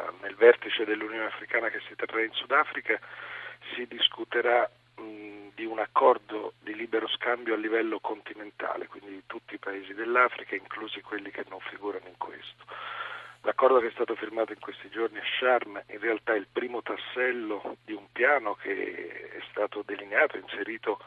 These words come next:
dall'Unione Africana e dai paesi del continente nell'Agenda duemilasessantatré, una sorta di, di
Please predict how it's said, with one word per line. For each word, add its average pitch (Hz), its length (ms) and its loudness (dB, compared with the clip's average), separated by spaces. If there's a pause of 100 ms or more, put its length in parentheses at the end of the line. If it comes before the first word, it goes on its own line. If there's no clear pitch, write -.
(320)
dall'Unione 104 480 -6
Africana 101 580 -2
e - 40 -14
dai 95 160 -6
paesi 98 420 -6
del 95 160 -10
continente 110 840 -8
nell'Agenda 104 580 0
duemilasessantatré, 104 1200 -6 (560)
una 101 160 -10
sorta 104 440 -4
di, 101 200 -12
di 95 240 -12